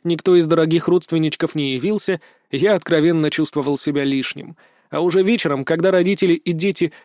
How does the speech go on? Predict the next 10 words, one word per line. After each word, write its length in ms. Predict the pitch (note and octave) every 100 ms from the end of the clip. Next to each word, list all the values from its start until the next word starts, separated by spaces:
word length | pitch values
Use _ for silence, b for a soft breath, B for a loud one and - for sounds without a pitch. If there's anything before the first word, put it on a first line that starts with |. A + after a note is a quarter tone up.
| b -
по 100 | F3
новой 220 | F3 D#3+
школьной 360 | - D#3+ D3+
традиции 500 | D3+ E3 D#3 - D3+
появившиеся 680 | C#3+ D#3 D3+ D3+ - D3+ D#3
с 100 | D3+
лёгкой 300 | D#3+ D3 D#3
руки 280 | D3+ D#3 E3
Лана 240 | D3 D3
Даорна, 500 | D3+ E3 D#3 B2+ C3